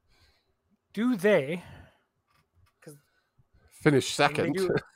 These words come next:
Speaker 1: no, no, I was looking. I was gonna say, do they not have it? Would they make the games on Friday rather than Saturday as it's November eleventh? But no, they have the games at eleven.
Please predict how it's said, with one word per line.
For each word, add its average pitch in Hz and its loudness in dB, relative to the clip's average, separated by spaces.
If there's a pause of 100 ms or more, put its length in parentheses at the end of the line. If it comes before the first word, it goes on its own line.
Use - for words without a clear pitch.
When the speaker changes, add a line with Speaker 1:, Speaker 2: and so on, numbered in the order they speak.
(420)
Speaker 1:
no, 185 0
no, 214 8
I 196 10
was 180 2
looking. 156 0
I 143 -8
was 151 -8
gonna 160 -12
say, 165 -4
do 165 -6
they 175 0
not 175 -2
have 170 2
it? 165 -10 (300)
Would 175 0
they 175 4
make 185 2
the 180 -2
games 170 0
on 156 0
Friday 160 6
rather 143 0
than 135 -6
Saturday 139 0
as 131 -2
it's 131 -12
November 127 -6
eleventh? 127 -4
But 139 -12
no, 143 -8
they 131 -8
have 131 -6
the 135 -8
games 135 -8
at 139 -2
eleven. 147 -4